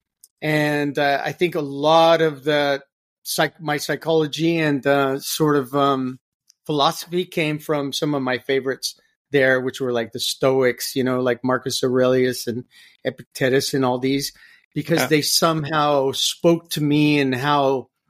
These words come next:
Speaker 1: how I would, you know, handle adverse situations and basically, um, realizing that, um, I was very much more interested in living life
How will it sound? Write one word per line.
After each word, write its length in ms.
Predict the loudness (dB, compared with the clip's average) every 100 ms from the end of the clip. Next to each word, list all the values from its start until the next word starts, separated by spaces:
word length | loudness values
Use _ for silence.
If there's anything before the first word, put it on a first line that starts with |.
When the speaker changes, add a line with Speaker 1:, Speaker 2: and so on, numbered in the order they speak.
| -16
Speaker 1:
how 320 | -4 0 2
I 160 | 2 2
would, 400 | 0 -6 -8 -20 _ -10 -8 -2
you 120 | 0
know, 280 | 0 -2 -8 -6
handle 480 | -2 0 2 0 0
adverse 480 | -2 0 -2 -2 -4
situations 920 | -8 -8 -6 0 2 0 -4 -4 -6
and 160 | -4
basically, 680 | -2 -2 -2 -2 -2 0 -4 -8 _ _ _ _ _
um, 600 | -2 2 2 0 -4 -8 -14 _ _ _ _ _ _ _ _ _ -20 -4
realizing 800 | 0 2 2 2 0 -2 -2 0
that, 400 | 0 0 _ -2
um, 380 | 0 2 0 -2
I 80 | -2
was 160 | -2
very 240 | 2 2 2
much 260 | 0 -2
more 200 | -2 -2
interested 640 | -4 -4 -4 -6 -2 0 2
in 260 | 0 -2 -10 _ _ _ _ _
living 360 | 0 2 2
life 480 | 2 2 2 -2 -12